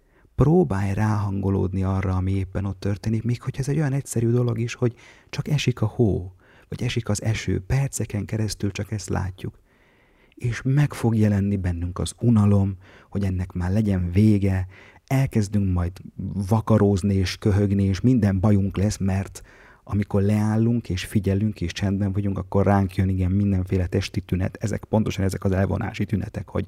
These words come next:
nem vagyunk hozzászokva ahhoz, hogy csendben legyünk és figyeljünk.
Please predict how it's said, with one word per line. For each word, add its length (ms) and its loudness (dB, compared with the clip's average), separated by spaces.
nem 220 6
vagyunk 300 4
hozzászokva 640 -4
ahhoz, 180 -4
hogy 140 -8
csendben 420 -2
legyünk 340 -8
és 140 -8
figyeljünk. 560 -8